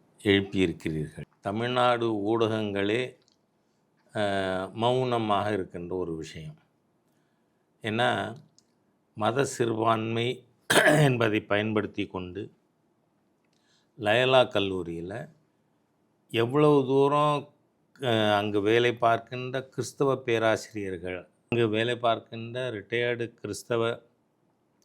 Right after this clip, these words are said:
பேராசிரியைகள் அவங்கள்லாம் வந்து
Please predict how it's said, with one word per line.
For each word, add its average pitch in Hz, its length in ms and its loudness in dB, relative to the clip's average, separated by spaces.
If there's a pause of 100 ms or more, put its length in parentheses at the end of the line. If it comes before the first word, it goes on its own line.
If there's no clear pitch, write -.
(220)
பேராசிரியைகள் 101 1160 -4 (840)
அவங்கள்லாம் 127 800 0 (180)
வந்து 110 340 -4